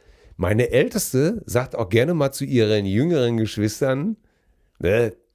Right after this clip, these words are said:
sozusagen, „Ja, ihr wisst doch überhaupt gar nicht, äh, wie milde ihr es habt, ne? Bei euch, der Papa, der kümmert sich doch bei euch gar nicht mehr um sowas, ne?“ Ähm,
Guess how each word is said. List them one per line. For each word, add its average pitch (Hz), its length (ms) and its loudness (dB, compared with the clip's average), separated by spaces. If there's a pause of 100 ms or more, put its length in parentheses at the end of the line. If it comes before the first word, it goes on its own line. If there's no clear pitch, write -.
(540)
sozusagen, 127 1500 -2 (260)
„Ja, 104 280 2 (180)
ihr 127 280 2
wisst 151 200 -2
doch 160 140 2
überhaupt 135 400 2
gar 131 260 2
nicht, 131 260 0
äh, 117 420 4 (600)
wie 127 220 2
milde 175 560 6
ihr 151 260 4
es 127 160 -2
habt, 139 280 -4
ne? 135 420 4
Bei 110 200 0
euch, 175 260 0
der 113 240 -2
Papa, 143 540 2
der 135 320 4
kümmert 147 320 0
sich 123 120 -8
doch 135 160 2
bei 120 140 0
euch 139 280 2
gar 156 300 2
nicht 165 220 0
mehr 156 280 4
um 151 120 0
sowas, 147 400 2
ne?“ 143 340 4 (680)
Ähm, 123 560 0